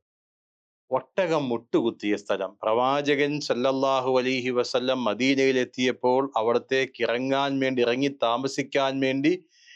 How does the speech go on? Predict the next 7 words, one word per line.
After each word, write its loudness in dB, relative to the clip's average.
എവിടെയാണോ 2
ഒട്ടകം 0
മുട്ടുകുത്തിയത്, 4
ആ 4
സ്ഥല-, 0
ആ 4
സ്ഥലമാണ് 2